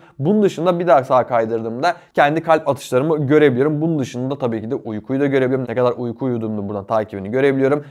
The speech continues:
Buradan tabii ki timer başlatabiliyorsunuz. Yani zamanlayıcı başlatabiliyorsunuz. Beş dakika, on dakika veya kendiniz yeni oluşturabiliyorsunuz. Bunun dışında hava durumunu görüntüleyebiliyorsunuz. Gerçekten de etkileyici bir şekilde gösterebiliyor ve şunu da gösteriyor. Havanın durumundan,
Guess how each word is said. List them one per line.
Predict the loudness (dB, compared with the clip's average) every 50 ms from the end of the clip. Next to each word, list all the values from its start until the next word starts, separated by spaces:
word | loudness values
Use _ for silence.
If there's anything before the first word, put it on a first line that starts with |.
| -16 -8
Buradan | -4 -2 2 2 2 0
tabii | 0 -2 -4 -4 -4
ki | -6
timer | 0 2 2 2 2 0 -2 -2
başlatabiliyorsunuz. | -2 -2 -4 -4 -10 -8 -8 -6 -6 -6 -8 -8 -8 -8 -8
Yani | -6 -8 -6
zamanlayıcı | -4 -4 -4 -4 -4 -4 -4 -4 -4 -4 -2 -2
başlatabiliyorsunuz. | -2 -2 -2 -6 -8 -6 -6 -6 -6 -8 -6 -8 -8 -4 -2
Beş | -2 -2 -2 -4 -6
dakika, | -10 -10 -10 -12
on | -8 -8 -6 -6 -6
dakika | -6 -6 -6 -6 -4
veya | -4 -4 -6 -6
kendiniz | -6 -8 -8 -6 -6 -6 -6
yeni | -4 -4 -4
oluşturabiliyorsunuz. | -4 -4 -6 -8 -10 -8 -8 -6 -6 -8 -8 -6 -6 -6 -6 -8 -12 -20 _ _ -2
Bunun | 2 2 4 4
dışında | 2 0 0 0 2 0 0
hava | 0 -2 -4 -2 0 0 2
durumunu | 0 0 0 0 0
görüntüleyebiliyorsunuz. | 2 2 2 2 0 0 0 0 2 2 0 0 0 -4 -6 -6 -8 _ _ _ 0
Gerçekten | 4 4 4 4 2 -4 -4 -4 -2 -4
de | -2
etkileyici | -2 -4 -6 -6 -4 -4 -4 -4 -4 -6
bir |
şekilde | -6 -6 -6 -4 -4 -2
gösterebiliyor | 0 2 0 0 0 0 -2 0 0 0 2 0 2 4
ve | 2 2 2 0 -8 _ _
şunu | -10 -6 -2 0 2
da | 2
gösteriyor. | 2 2 0 -2 -4 -6 -8 -8 -8 _
Havanın | -4 -2 -2 0 0 -2 -2 0
durumundan, | 0 0 0 -2 -2 0 2 2 2 2 0